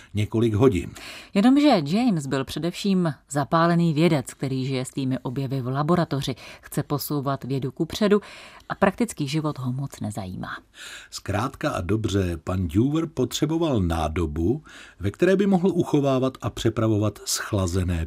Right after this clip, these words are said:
Speaker 1: plyny. Chtěl totiž na svých přednáškách ukázat kolegům například kapalný vodík, se kterým pracoval v laboratoři,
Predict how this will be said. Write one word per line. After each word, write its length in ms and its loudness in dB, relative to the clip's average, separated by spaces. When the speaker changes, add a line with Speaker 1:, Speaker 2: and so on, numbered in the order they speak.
Speaker 1:
plyny. 460 0
Chtěl 400 4
totiž 460 -2
na 120 0
svých 260 -4
přednáškách 640 -4
ukázat 460 -4
kolegům 440 0
například 520 -2
kapalný 600 2
vodík, 500 2
se 160 -10
kterým 340 -4
pracoval 500 -4
v 60 -6
laboratoři, 640 0